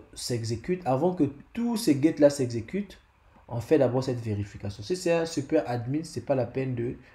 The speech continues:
vérifier s'il est admin, manager, et cetera. Il a accès à tout parce qu'il est super admin. Ok ? Donc, on enregistre notre, notre, nos gates ici. Là. Donc, rappelez-vous, on enregistre les gates à ce niveau.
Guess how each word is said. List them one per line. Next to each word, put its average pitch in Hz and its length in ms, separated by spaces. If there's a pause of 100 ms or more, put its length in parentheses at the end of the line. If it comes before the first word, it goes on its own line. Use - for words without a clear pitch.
vérifier 117 460
s'il 131 260
est 127 100
admin, 117 440
manager, 113 600
et 107 100
cetera. 117 340 (220)
Il 127 120
a 120 60
accès 127 240
à 120 80
tout 202 220
parce 120 200
qu'il 139 220
est 135 60
super 131 460
admin. 95 340 (100)
Ok ? 110 260 (540)
Donc, 147 160
on 131 160
enregistre 131 680 (320)
notre, 151 440 (100)
notre, 147 340
nos 165 120
gates 160 360
ici. - 220
Là. - 100 (560)
Donc, - 120
rappelez-vous, 202 560
on 147 100
enregistre 139 480
les 117 60
gates 170 340
à 117 80
ce - 160
niveau. 95 300